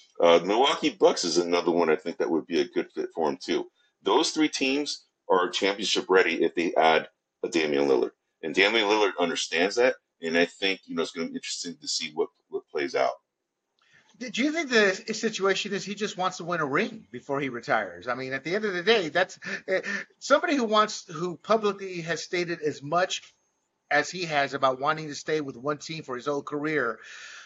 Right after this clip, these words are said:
Speaker 2: And when he would talk about it, you could see it came from the heart, meaning he wanted to
Speaker 1: Right.
Speaker 2: bring a championship to Portland.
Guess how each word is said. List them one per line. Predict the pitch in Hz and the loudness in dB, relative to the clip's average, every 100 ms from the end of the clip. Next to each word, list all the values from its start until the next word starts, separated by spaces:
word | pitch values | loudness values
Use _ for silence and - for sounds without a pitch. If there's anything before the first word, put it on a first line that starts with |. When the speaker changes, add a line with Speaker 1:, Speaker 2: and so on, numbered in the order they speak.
| - _ | -20 _
Speaker 2:
And | 214 185 175 | -2 0 0
when | 180 | 0
he | 180 294 | 2 2
would | 302 - | 2 2
talk | - 240 233 | 6 6 6
about | 175 139 135 | 4 4 4
it, | 143 | 2
you | 202 | -2
could | 220 220 | -2 -4
see | - - 277 214 170 | -4 0 0 0 -4
it | 160 175 - | -6 -10 -2
came | 196 | -2
from | 175 160 | -2 0
the | |
heart, | 151 214 165 - 156 | 8 10 10 6 -4
meaning | 160 156 | -4 -4
he | 151 185 | -4 -4
wanted | 214 220 214 175 | 4 4 4 4
to | |
Speaker 1:
Right. | 175 160 | 8 8
Speaker 2:
bring | 175 | 8
a | |
championship | - 214 320 302 190 - 160 | 0 -2 -2 -2 -2 -2 -4
to | 147 | -8
Portland. | - 151 131 120 101 | -2 -2 0 -4 -8